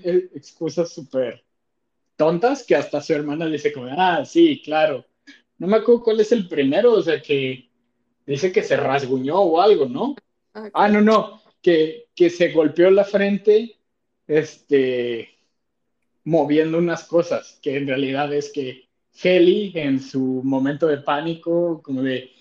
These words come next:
Speaker 1: "¿En dónde estoy? ¿Quiénes son ustedes?", le avienta un telecomunicador.
Speaker 2: Ah.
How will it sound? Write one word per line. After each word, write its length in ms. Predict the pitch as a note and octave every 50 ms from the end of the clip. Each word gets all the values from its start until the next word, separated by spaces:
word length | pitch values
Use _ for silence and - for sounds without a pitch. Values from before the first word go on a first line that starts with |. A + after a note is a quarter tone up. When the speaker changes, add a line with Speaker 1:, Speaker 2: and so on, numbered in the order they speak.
| _ _ _ -
Speaker 1:
"¿En 160 | C3 D#3 D3+
dónde 280 | D3 E3 F3+ F3+ E3+ E3+
estoy? 400 | E3+ - - F#3 F3+ F3+ F3 F3
¿Quiénes 280 | F3 E3+ E3 F3 E3 -
son 180 | F#3+ F#3 F3
ustedes?", 640 | F3 - - - E3 D#3 E3 F3+ F3 F3+ - _ _ _ _ _ _ _ -
le 160 | D#3 D#3 D#3
avienta 500 | C3+ C3 C#3+ C#3+ D3 E3 D#3 - E3 D#3
un 300 | D#3 D3+ D3+ D#3 E3 D3 -
telecomunicador. 1080 | F#3 E3+ D3 C3 - - C3 B2+ B2+ B2 B2 A#2+ A#2 A#2+ B2 A#3 - - - - - _
Speaker 2:
Ah. 140 | _ _